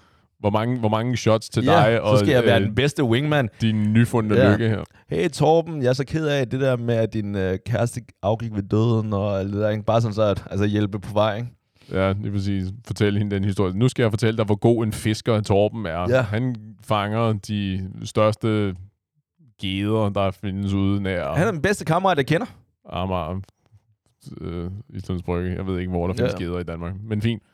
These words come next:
Speaker 1: Okay,
Speaker 2: S-
Speaker 1: hvad så, hvis det er... Hvad så, hvis det er Karin, du kender?
Speaker 2: Ja.
Speaker 1: Karin er din veninde, og Torben er ved at være utro.
Speaker 2: Okay.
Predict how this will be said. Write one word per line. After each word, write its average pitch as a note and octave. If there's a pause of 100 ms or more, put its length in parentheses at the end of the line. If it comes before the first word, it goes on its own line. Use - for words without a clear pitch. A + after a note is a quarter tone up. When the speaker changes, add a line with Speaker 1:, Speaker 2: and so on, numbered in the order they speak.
(280)
Speaker 1:
Okay, C#3
Speaker 2:
S- -
Speaker 1:
hvad D3
så, E3+
hvis D3+
det B2
er... G#2
Hvad A#2
så, C#3
hvis A#2+ (760)
det G#2
er F2+ (380)
Karin, A#2+
du A2
kender? F2 (140)
Speaker 2:
Ja. G#2+
Speaker 1:
Karin B2
er B2
din A2
veninde, G2
og F#2+
Torben G#2
er G2+
ved F#2+
at F#2
være F#2
utro. E2+ (3250)
Speaker 2:
Okay. G2+